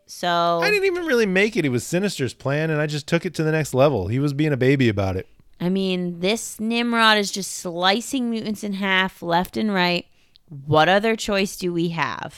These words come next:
Speaker 2: Not even the team up of Cortez and Cyclops can do anything about
Speaker 1: Nothing.
Speaker 2: Nimrod.
Speaker 1: Not even fazed by it.
Speaker 2: Hmm.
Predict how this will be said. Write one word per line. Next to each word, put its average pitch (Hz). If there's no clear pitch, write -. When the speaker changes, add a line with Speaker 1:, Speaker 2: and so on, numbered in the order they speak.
Speaker 2:
Not 156
even 185
the 131
team 175
up 165
of 120
Cortez 151
and 139
Cyclops 135
can 113
do 120
anything 120
about 110
Speaker 1:
Nothing. 185
Speaker 2:
Nimrod. 90
Speaker 1:
Not 233
even 320
fazed 311
by 143
it. -
Speaker 2:
Hmm. 127